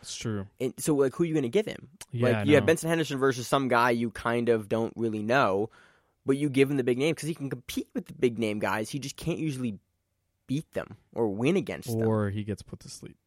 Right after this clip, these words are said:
Speaker 2: He gets put to sleep a little bit. He
Speaker 1: Yeah.
Speaker 2: didn't technically go to sleep. Like, he didn't do the sleepy sleep. He was standing still.
Speaker 1: Yeah.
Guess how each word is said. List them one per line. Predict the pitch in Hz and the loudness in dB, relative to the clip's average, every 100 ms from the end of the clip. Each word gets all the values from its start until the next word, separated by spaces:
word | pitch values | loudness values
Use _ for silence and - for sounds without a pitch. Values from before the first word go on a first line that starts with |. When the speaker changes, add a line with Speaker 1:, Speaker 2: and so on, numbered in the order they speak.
| _ | _
Speaker 2:
He | 135 | -2
gets | 143 151 | 0 0
put | 131 | -4
to | - | -6
sleep | 95 - | -10 -8
a | |
little | 82 | -8
bit. | - - | -10 -6
He | - | 2
Speaker 1:
Yeah. | 220 | 4
Speaker 2:
didn't | 339 | 4
technically | 220 202 147 | 0 0 2
go | 139 | 2
to | |
sleep. | - 120 127 | 2 -2 0
Like, | 120 | 0
he | 139 143 | 0 2
didn't | 185 175 | 2 2
do | 175 | -2
the | 139 | -2
sleepy | 165 170 | -2 -4
sleep. | - 110 110 | -4 -4 -4
He | - 202 | -2 -2
was | 196 | 2
standing | - 220 127 | 4 4 2
still. | - 101 98 - - | 0 -2 -2 -4 -6
Speaker 1:
Yeah. | 127 | -4